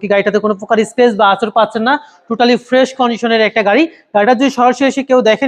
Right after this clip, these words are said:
ইনশাআল্লাহ আশা করি এক দেখাতেই গাড়িটা আপনাদের পছন্দ হয়ে যাবে। দরজার প্যাড থেকে শুরু করে ভিতরে যদি আপনাদেরকে আমি দেখাই,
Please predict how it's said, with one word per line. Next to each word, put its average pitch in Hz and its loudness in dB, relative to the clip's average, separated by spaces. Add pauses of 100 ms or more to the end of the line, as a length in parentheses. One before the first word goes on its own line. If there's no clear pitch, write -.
ইনশাআল্লাহ 196 0
আশা 214 -16
করি 233 0 (120)
এক 190 -2
দেখাতেই 180 -4
গাড়িটা 170 0
আপনাদের 160 -4
পছন্দ 214 -2
হয়ে 156 2
যাবে। 131 -10
দরজার 214 0
প্যাড 240 2
থেকে 277 0
শুরু 233 4
করে 233 4 (100)
ভিতরে 220 0
যদি 190 -2
আপনাদেরকে 202 -2
আমি 190 -6
দেখাই, 175 -2